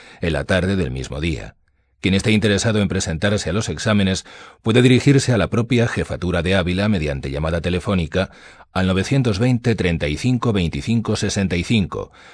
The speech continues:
fax novecientos veinte, treinta y cinco, veintidós cero nueve o por email a J P Avila arroba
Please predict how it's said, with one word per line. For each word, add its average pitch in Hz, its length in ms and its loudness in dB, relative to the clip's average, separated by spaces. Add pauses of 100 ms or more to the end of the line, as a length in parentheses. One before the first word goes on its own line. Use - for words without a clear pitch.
(160)
fax - 520 0
novecientos 87 640 -2
veinte, 101 400 0
treinta 71 340 -4
y 62 100 -8
cinco, 104 420 -2
veintidós 73 580 -4
cero 104 240 0
nueve 90 400 0 (460)
o 104 200 6
por 107 200 4
email 110 420 6
a 69 360 -4
J 107 480 0
P 71 260 -4
Avila 98 500 0 (100)
arroba 98 600 0